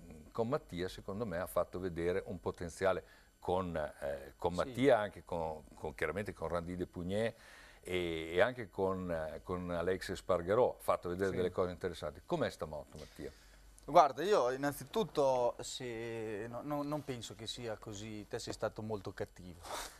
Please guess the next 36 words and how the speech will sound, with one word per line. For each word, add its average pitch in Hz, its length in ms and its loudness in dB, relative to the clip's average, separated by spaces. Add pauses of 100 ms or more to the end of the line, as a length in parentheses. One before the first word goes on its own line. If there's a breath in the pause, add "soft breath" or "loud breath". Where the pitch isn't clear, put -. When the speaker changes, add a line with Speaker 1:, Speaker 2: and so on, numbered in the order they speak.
(120)
Speaker 1:
Lo 131 160 0
sono, 107 480 0
Speaker 2:
<laughs> 175 560 0
Speaker 1:
fin - 320 -4
da 147 140 6
bambino. 143 540 6
Speaker 2:
Eh, 131 40 4
no, 139 220 0
non 147 240 2
so 139 240 6
se, 110 720 2
se 110 400 -2
saranno 117 640 4
competiti-, 120 680 -6
se 110 160 -8
saremo 117 440 2
competitivi 110 640 -6
con 110 140 0
le 110 60 2
Moto 110 240 -4
G 104 140 -8
P, 120 180 -6
non 104 160 -6
credo 107 320 -2
per 101 180 -4
l'inizio, 104 540 -6
non, 101 320 -8
non 107 160 -6
so 110 200 -4
per 107 160 -6
la 104 100 -2
fine, 107 400 -6
non 104 160 -4
lo 107 60 -2
so. 104 320 -2 (1000 loud breath)
Eh, 113 580 4